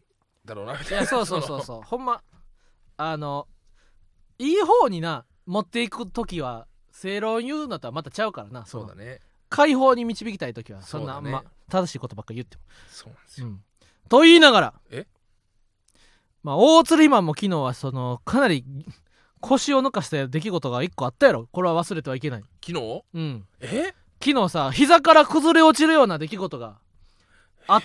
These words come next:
Speaker 2: たやろ。
Speaker 1: 昨日？ちょっと待って。
Speaker 2: うん。いや、これを忘れたらいけへん。これを俺言いに来たんや、今日。
Speaker 1: え？
Speaker 2: 昨日、世の中を震撼させたビッグニュース。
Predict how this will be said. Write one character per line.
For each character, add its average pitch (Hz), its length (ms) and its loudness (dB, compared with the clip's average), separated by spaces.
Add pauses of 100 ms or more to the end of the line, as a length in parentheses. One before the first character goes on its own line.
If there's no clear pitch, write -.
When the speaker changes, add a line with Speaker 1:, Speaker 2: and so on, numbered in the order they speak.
Speaker 2:
た 381 140 8
や 262 80 8
ろ。 127 240 -6
Speaker 1:
昨 - 160 -14
日？ 254 60 -8
ち 339 60 -6
ょ 175 240 -4
っ - 40 -20
と - 160 -20
待 175 280 -10
っ 104 40 -20
て。 107 120 -16
Speaker 2:
う 104 100 -14
ん。 - 60 -20 (720)
い 180 60 -8
や、 175 80 -6
こ 370 200 2
れ 381 120 8
を 370 60 8
忘 349 260 6
れ 240 80 0
た 170 80 -6
ら 160 60 -6
い 160 60 -10
け 190 140 -8
へ 156 40 -6
ん。 110 120 -14 (640)
こ 403 160 2
れ 466 120 6
を 427 220 8
俺 403 220 6
言 370 120 10
い - 20 4
に 359 80 2
来 - 60 -12
た 233 120 2
ん 170 60 0
や、 135 80 -8
今 127 180 -10
日。 - 40 -20 (720)
Speaker 1:
え？ 247 200 2 (360)
Speaker 2:
昨 381 160 6
日、 254 300 6 (240)
世 262 160 4
の 370 100 6
中 240 320 6
を 226 440 4
震 330 340 0
撼 - 240 6
さ 294 140 6
せ 240 80 -8
た 156 160 -2
ビ 302 240 6
ッ 370 40 -14
グ 349 140 0
ニ 330 80 4
ュ 285 60 4
ー 208 40 4
ス。 - 240 -12